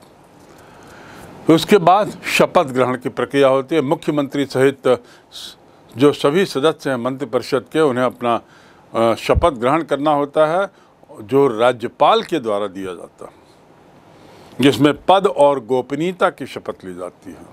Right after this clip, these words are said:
और गोपनीयता के क्या मायने हैं इसको मैं पूर्व में बता चुका हूँ।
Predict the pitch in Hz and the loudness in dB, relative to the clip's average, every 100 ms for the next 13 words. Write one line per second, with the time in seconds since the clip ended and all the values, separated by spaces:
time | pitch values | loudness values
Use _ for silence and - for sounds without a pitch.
0 | - - - - - - 107 101 147 147 | -20 -20 -20 -20 -20 -10 -6 4 4 4
1 | 147 185 180 180 - 147 - 165 151 131 | 2 2 2 0 0 -6 2 2 2 -2
2 | 139 147 143 139 - 127 127 127 139 123 | -2 -2 -4 -6 -4 -2 -2 -2 0 0
3 | 123 101 - 110 - - 101 101 | 0 -2 0 0 0 -8 -8 -8